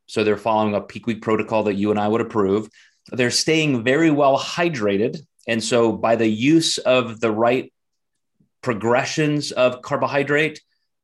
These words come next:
sodium, water, all of that, everything is exactly how you would s-, state what you would approve.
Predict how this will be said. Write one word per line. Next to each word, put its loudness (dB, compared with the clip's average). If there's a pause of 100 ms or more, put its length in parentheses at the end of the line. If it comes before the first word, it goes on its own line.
sodium, 0
water, 0
all 2
of 0
that, 0
everything 0
is 0
exactly 0
how 0
you 2
would 2
s-, -10
state -2
what 0
you 2
would 4
approve. 2